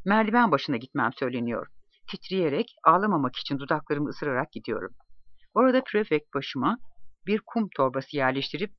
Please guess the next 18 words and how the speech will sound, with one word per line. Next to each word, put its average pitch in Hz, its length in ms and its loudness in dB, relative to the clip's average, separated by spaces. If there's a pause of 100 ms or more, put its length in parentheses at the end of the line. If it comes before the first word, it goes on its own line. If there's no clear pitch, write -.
nazikçe 208 480 2
basamakları 165 520 0
inip 175 220 -4
çıkmamı 139 340 -4
emrediyor. 117 460 -4 (720)
Dimdik 214 460 2 (200)
ve 175 100 6
ahşap 196 400 6
basamaklarda 135 840 2 (240)
o 196 60 4
ağır 214 300 6
postallarla 160 720 0 (320)
çıt 240 260 -8
ses - 260 -8
çıkartmadan. - 600 -8 (600)
Akşam 277 360 4
yatağıma 220 380 2
girdiğimde 139 640 -4